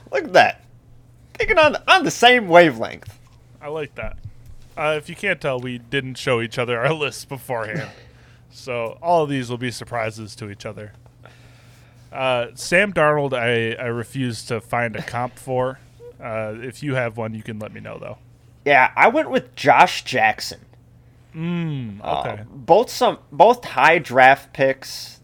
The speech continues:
Speaker 1: uh, that got sent into awful situations. Darnold to the Jets. Uh, Josh Jackson went to the Suns, and they couldn't amount to any wins for those teams, and they really needed a change of scenery.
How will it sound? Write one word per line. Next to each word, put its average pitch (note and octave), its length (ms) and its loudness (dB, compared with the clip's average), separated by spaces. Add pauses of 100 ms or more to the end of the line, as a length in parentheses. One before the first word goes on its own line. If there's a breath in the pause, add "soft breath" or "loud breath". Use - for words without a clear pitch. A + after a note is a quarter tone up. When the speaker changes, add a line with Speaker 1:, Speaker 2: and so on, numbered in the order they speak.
(200)
Speaker 1:
uh, F#2+ 220 -4
that G#2+ 180 -6
got A#2+ 180 -2
sent D#3 380 -2
into C3 260 -4
awful C#3 360 2
situations. A#2+ 1040 -6
Darnold C3 540 0
to C3 120 -6
the B2 100 -4
Jets. A#2+ 640 -4 (320 soft breath)
Uh, - 120 -16
Josh B2+ 340 0
Jackson A#2+ 540 -4
went A#2+ 300 -8
to A#2+ 100 -10
the A2 120 -14
Suns, B2+ 840 -4 (580 soft breath)
and A#2 420 -4
they G#2 280 -10
couldn't D#3+ 320 -2 (220)
amount C3+ 400 0
to C3 80 -4
any C#3+ 160 2
wins C#3 460 0
for - 140 -10
those B2 280 2
teams, A2 760 -14 (420)
and G#2 240 -10
they A2 100 -8
really G3+ 300 -2
needed F#3 320 -2
a E3+ 40 -4
change C#3 360 -4
of C3+ 80 -8
scenery. A#2+ 640 -8